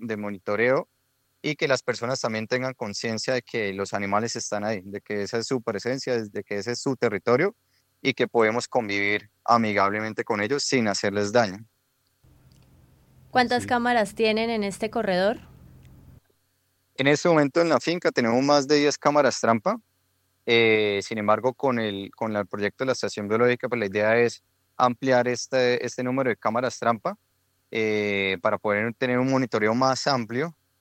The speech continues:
Speaker 1: Eh, entonces, en estos momentos hay diez, de las cuales,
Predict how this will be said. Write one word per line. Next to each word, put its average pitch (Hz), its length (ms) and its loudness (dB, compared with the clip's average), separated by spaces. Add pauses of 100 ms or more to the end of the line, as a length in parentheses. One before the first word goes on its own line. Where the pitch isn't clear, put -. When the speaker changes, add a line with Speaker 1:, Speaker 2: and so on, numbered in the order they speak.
(360)
Speaker 1:
Eh, 107 1040 0 (360)
entonces, 120 400 -4
en 123 100 -2
estos 143 160 -2
momentos 135 320 -2
hay 139 120 2
diez, 135 380 0
de 113 200 -2
las 101 140 -2
cuales, 113 420 0